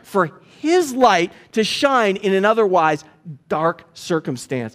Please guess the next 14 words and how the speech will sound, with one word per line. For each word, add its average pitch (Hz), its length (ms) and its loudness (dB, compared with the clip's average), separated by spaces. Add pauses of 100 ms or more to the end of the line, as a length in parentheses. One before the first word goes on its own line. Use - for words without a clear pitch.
(240)
Sometimes, 208 760 0
brothers 247 380 -2
and 185 80 -6
sisters, 180 440 -6
many 220 340 0
times, 135 420 -4 (240)
those 240 420 0
are 240 60 2
the 214 120 2
times 196 380 0
that 151 220 -4
opportunity 208 800 -4
is 139 320 -6
there 156 400 0